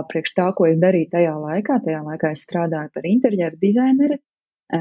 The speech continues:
es uzskatu, ka tā arī ir palīdzošā profesija, ā, ar visām ie-, iespējamiem tiem, ā, klupšanas akmeņiem un izdegšanas <laughs> akmeņiem un visu, ar ko na-,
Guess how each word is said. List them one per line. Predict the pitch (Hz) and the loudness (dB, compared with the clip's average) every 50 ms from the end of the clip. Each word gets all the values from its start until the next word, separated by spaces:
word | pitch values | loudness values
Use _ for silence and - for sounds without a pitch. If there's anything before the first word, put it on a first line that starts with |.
| 156 160 | -2 -4
es | 165 - - - | -4 -4 -2 0
uzskatu, | 202 196 - - 185 - - | -2 0 0 -2 -2 -2 -4
ka | - | -6
tā | - - 165 165 160 | -4 -2 -2 0 0
arī | 156 165 202 240 247 | 2 2 4 4 4
ir | 226 170 - | 2 2 0
palīdzošā | - 170 175 180 185 175 156 156 156 151 - - 147 147 - | -2 0 2 2 2 2 2 -2 -4 -6 -6 -8 -10 -10 -8
profesija, | - 156 160 170 - - - - - 277 285 294 320 311 | -6 -6 -6 -8 -10 -16 -18 -4 0 2 2 4 2 0
ā, | 294 _ _ _ _ _ _ _ _ _ _ _ _ _ _ _ _ _ _ - 160 160 156 156 156 156 151 143 | -2 _ _ _ _ _ _ _ _ _ _ _ _ _ _ _ _ _ _ -12 -10 -8 -6 -6 -6 -6 -4 -2
ar | - 165 165 170 | -2 0 0 2
visām | 160 208 214 - 220 175 160 156 151 156 | 2 2 2 2 2 2 2 0 -4 -6
ie-, | 139 - - - 190 196 - | -8 -6 -2 0 2 2 4
iespējamiem | 185 196 190 - - 180 156 147 156 160 156 147 143 147 151 147 | 2 2 0 0 -2 -2 0 0 -2 -2 -2 -2 -2 -4 -4 -6
tiem, | - 156 151 147 151 147 | -6 -6 -6 -4 -6 -6
ā, | 147 143 147 147 | -6 -8 -8 -2
klupšanas | - 190 190 220 214 - - 180 151 156 - - | 0 2 2 2 0 -2 -4 -4 -6 -4 -2 -2
akmeņiem | 180 196 202 - - 190 175 165 160 156 151 147 156 151 | -2 -2 -2 0 -2 -2 0 -2 -4 -4 -4 -4 -6 -2
un | 156 175 208 | 0 2 4
izdegšanas | 196 170 180 175 - - 214 220 202 196 - 233 | 4 4 2 0 0 0 2 2 2 2 2 0
<laughs> | 247 | 0
akmeņiem | - - - - 196 190 190 185 170 180 180 | 2 2 0 0 2 2 0 0 2 0 0
un | 175 170 | 0 2
visu, | 180 220 233 - 185 156 | 2 0 2 2 0 0
ar | - 160 160 160 | 0 -2 -6 -4
ko | - - 165 160 | -4 -6 -6 -6
na-, | 160 143 - | -6 -10 -12